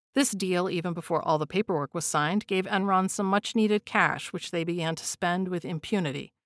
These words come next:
The S E C, who had started investigating Enron, told them that they needed to disclose additional mistakes, my word, on their financials. On November nineteenth, Enron released a statement that they had revised their last five years of financial statements to show an additional five hundred and eighty-six million dollars in losses.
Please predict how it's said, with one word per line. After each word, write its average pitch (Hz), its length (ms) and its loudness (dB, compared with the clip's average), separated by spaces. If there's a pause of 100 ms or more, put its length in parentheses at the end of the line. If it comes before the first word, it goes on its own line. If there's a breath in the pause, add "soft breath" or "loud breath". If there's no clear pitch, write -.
(120)
The 240 120 -8
S 220 200 6
E 202 80 2
C, 247 400 2
who 226 80 6
had 202 120 4
started 165 380 0
investigating 156 680 -2
Enron, 214 440 4
told 208 200 2
them 208 120 4
that 196 140 0
they 202 100 0
needed 202 320 0
to - 100 -8
disclose 180 540 -2
additional 165 420 -4
mistakes, 151 680 -2
my 147 240 0
word, 139 300 -8 (180)
on 147 140 2
their 143 100 -6
financials. 233 640 0 (560)
On 220 100 4
November 240 340 6
nineteenth, 233 680 2
Enron 214 380 2
released 196 340 0
a 214 60 -2
statement 151 500 -4
that - 140 -10
they 175 100 0
had 175 100 -2
revised 175 520 0
their 147 120 -6
last 165 300 -2
five 202 300 -2
years 175 260 -2
of 156 100 -6
financial 170 440 -2
statements 160 500 -4
to 185 100 -8
show 151 340 -2
an 147 100 -4
additional 170 520 -2
five 214 320 4
hundred 190 280 0
and 180 100 -4
eighty-six 165 540 -6
million 190 280 0
dollars 139 540 -2
in 156 140 -4
losses. 147 500 -4